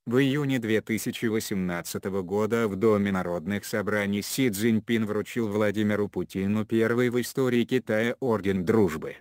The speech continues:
Эти моменты остались в вечной памяти народов двух стран.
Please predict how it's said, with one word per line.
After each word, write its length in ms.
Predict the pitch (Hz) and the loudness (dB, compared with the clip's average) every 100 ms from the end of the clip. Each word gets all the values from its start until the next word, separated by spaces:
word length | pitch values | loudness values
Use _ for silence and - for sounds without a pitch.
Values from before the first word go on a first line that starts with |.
| - | -2
Эти 240 | 135 135 | 0 2
моменты 540 | 107 104 107 123 143 123 | 0 2 2 0 0 -2
остались 560 | 110 - 101 107 120 | -2 -2 -2 -2 -2
в 60 | 110 | -2
вечной 420 | 117 110 - 110 | -2 -2 0 0
памяти 500 | 107 98 98 104 - | 0 0 0 -2 -2
народов 480 | 98 95 101 95 98 | -2 0 0 0 -2
двух 340 | 104 113 117 | -2 -2 -2
стран. 520 | - - 85 71 71 | -6 -8 -8 -8 -14